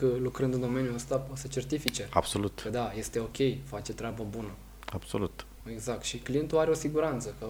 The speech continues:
Speaker 1: apelează la cine, la cine trebuie.
Speaker 2: Absolut.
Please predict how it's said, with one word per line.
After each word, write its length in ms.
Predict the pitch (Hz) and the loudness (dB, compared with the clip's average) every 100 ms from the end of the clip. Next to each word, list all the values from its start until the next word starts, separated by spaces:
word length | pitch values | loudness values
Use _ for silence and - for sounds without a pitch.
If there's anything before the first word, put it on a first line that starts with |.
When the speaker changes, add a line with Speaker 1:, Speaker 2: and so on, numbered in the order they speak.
| - | -6
Speaker 1:
apelează 420 | 110 117 123 123 | -6 0 2 2
la 120 | 120 | 2
cine, 500 | 113 123 123 120 120 117 | 2 2 2 2 0 0
la 120 | 117 | 0
cine 200 | 117 120 | 0 -2
trebuie. 360 | 117 120 92 - - - | 4 4 4 -4 -8 -12
Speaker 2:
Absolut. 520 | - - 104 90 - | -12 -2 0 -2 -4